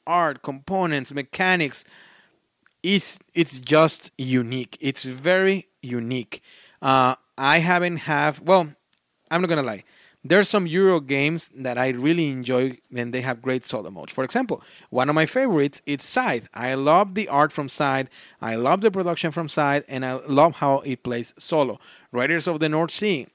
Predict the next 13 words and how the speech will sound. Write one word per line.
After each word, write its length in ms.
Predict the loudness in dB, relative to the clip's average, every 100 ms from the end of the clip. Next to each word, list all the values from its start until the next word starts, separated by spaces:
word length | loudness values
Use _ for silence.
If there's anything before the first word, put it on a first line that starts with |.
| -14
another 440 | -10 -2 2 2
fantastic 600 | 2 -2 0 0 0 -2
game 220 | 0 0 2
that 100 | 0
I 80 |
like 220 | 2 -2 -4
the 100 | 0
art 240 | 4 4
and 80 | 4
production, 560 | -4 2 2 2 -2 -2 -10 -20 -18 0
that 140 | 2
I 80 | 2
actually 640 | 2 0 2 2 4 2